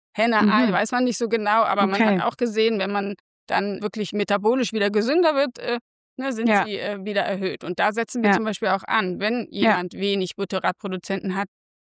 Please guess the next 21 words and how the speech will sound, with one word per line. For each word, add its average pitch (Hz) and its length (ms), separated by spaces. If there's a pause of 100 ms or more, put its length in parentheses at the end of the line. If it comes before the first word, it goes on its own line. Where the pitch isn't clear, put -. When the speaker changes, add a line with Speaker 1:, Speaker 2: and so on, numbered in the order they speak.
(180)
Speaker 1:
wollen 226 300
wir 233 120
mehr 226 280
Produ-, 220 360
Butyratproduzenten 208 1160
wieder 180 160
im 175 140
Körper 180 340
haben, 202 240
damit 196 300
eben 202 280 (260)
diese 196 180
kurzkettige, 190 720
äh, 185 160
Fettsäure 180 680
auch, 175 240
äh, 185 220
ausreichend 196 460
vorhanden 202 500
ist, - 240
um 180 240